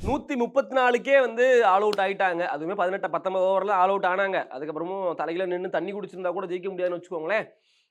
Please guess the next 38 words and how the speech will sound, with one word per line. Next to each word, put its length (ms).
ஆ, 380
அதான் 500
நேத்து 240
என்னன்னு 300
தெரியல, 200
எஸ் 160
ஆர் 140
ஹெச் 340
சறுக்கிருச்சு. 600
Back 340
to 60
back 380
காவ்யா 340
மாறன் 300
அவர்கள் 380
முகத்தில் 720
சோகத்தை 440
பார்ப்பதில் 580
எனக்கு 340
வருத்தம்ப்பா 340
அப்படிங்கிற 380
மாதிரி 180
தான் 100
எனக்கு 240
இருக்கு. 360
அழகான 420
முகத்துலலாம் 480
சோகத்தை 640
வர 240
வைக்க 260
கூடாதுங்க. 380
அதுக்குன்னு 380
சி 100
எஸ் 160
கே 100
நான் 120
தோக்க 260
சொல்லல. 300